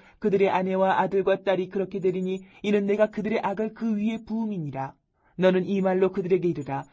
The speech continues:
내 눈이 밤낮으로 그치지 아니하고 눈물을 흘리리니 이는 처녀딸 내 백성이 큰 파멸 중한 상처로 말미암아 망함이라.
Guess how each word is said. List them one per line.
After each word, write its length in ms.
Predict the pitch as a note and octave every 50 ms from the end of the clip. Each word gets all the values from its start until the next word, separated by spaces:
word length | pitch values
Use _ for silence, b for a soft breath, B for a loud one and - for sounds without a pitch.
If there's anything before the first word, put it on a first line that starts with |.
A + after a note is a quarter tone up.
| b b b
내 180 | - F#3+ F#3+ F#3+
눈이 240 | F#3+ F#3+ F#3+ G3 G3
밤낮으로 580 | G3 - G3 F#3 F#3+ G3 F#3+ F#3 G3 G3 G3
그치지 380 | G3+ G#3 - - G#3+ F#3+ F3 G3+
아니하고 420 | F#3+ F#3+ F#3+ G3 F#3+ F#3 F#3 G3
눈물을 380 | F#3+ F#3+ G3 F#3+ F#3+ F#3+ F#3 F#3
흘리리니 600 | F#3+ - A#3+ G3+ F#3+ E3 F3+ F3 F3+ F#3 F#3 F#3 B B B B B
이는 240 | - F#3 F#3 F#3+ F#3+
처녀딸 580 | F#3+ - - A#3+ G3 F#3+ F#3+ F#3+ G3+ G3 F#3 F#3
내 140 | F#3+ F#3+
백성이 440 | F#3 G3+ F#3 F#3 A3 G3 F#3+ F#3+ F#3
큰 240 | F#3+ - - B3 A#3
파멸 380 | - - B3 A3 A3 A3 G#3+ G#3+
중한 260 | - A3 G#3 G#3 G#3+
상처로 400 | G#3 A#3 A#3 G#3 - A3+ G#3+ G3+
말미암아 480 | G3+ F#3+ G3 F#3+ G3 F#3+ F#3+ F#3 F#3
망함이라. 640 | F3+ F3+ F3+ F3 F3 D#3+ C#3 C3 C3 C3 C3 C#3 -